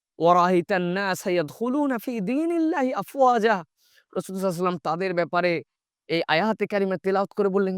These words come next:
"কখনোই নয়।" এরা তো, আল্লাহ রসুল সাল্লাল্লাহু আলাইহি ওয়াসাল্লাম তাদের কতগুলা খেতাব দিলেন। আল্লাহ রসুল সেই বাহিনী যখন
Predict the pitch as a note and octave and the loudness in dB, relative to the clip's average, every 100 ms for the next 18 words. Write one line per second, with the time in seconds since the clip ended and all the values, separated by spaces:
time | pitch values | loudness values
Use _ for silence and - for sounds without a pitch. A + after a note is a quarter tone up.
0 | F3+ G#3 A3 C#4 C4 A#3+ C4+ A#3 - _ | -6 -8 -4 0 0 2 2 0 -10 _
1 | _ E3+ G3 A#3 B3 A#3 F#3+ G#3+ G#3 A3+ | _ 0 4 4 4 2 2 0 -2 -6
2 | G#3 A3 A#3 G3+ F#3+ G#3+ G3+ F#3 F#3 E3+ | -10 -6 -4 -4 -4 -4 -2 -4 -4 -6
3 | - F#3+ B3+ A#3+ D#3 D#3 C#3+ B2+ _ _ | -4 0 4 4 2 0 -2 -4 _ _
4 | - G3 F#3+ F3+ - C4 G3 A3 F#3+ D3+ | 0 2 2 -2 -2 -2 0 4 4 4
5 | F3+ A3+ G#3 F3+ E3+ | 0 0 0 -2 -2